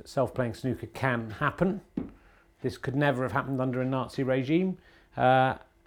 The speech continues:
but maybe we shouldn't get in, into the whole war issue. I mean, snooker in itself is, uh, like a game of war. But today, for me at least, those ten Red Bulls on the six-by-three snooker board will represent the poppies. It's a bit like,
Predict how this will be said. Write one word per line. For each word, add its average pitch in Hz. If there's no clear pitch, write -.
but 214
maybe 220
we 185
shouldn't 160
get 139
in, 135
into 123
the 113
whole 113
war 120
issue. 120
I 127
mean, 127
snooker 139
in 127
itself -
is, 151
uh, 113
like 117
a 113
game 123
of 104
war. 139
But 131
today, 180
for 175
me 180
at 131
least, 123
those 117
ten 139
Red 127
Bulls 117
on 110
the 107
six-by-three 110
snooker 117
board 107
will 139
represent 135
the 135
poppies. 113
It's 107
a 127
bit 151
like, 123